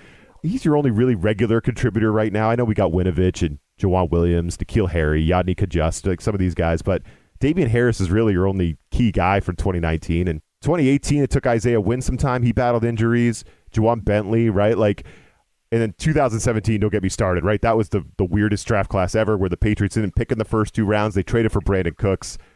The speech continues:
That's going way back. But this, this class is, like, a standout for Bill <laughs> Belichick, right? So,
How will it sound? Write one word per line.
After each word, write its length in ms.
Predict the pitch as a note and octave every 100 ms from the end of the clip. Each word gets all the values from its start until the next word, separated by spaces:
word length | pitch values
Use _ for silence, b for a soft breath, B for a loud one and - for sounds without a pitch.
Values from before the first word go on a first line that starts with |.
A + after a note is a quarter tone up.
| -
That's 200 | A#2+ -
going 200 | A2+ F#2
way 160 | G2+
back. 340 | F2 F2 E2+ E2+
But 220 | G2+ F#2+ b b b b _
this, 420 | F#2 G#2+ A3+ - - _
this 180 | C#3+ A3+
class 420 | - E3 D#3 D3
is, 240 | B2 B2+
like, 360 | B2+ G#2+ F#2 - _ _ _
a 60 | G#2+
standout 640 | - - A#2+ A#2 F#2+ D2 - _
for 100 | -
Bill 180 | B2+ A#2+
<laughs> 0 |
Belichick, 680 | A2 B2 - - - - C3+ - -
right? 340 | B2+ B2 -
So, 340 | - C3 A#2+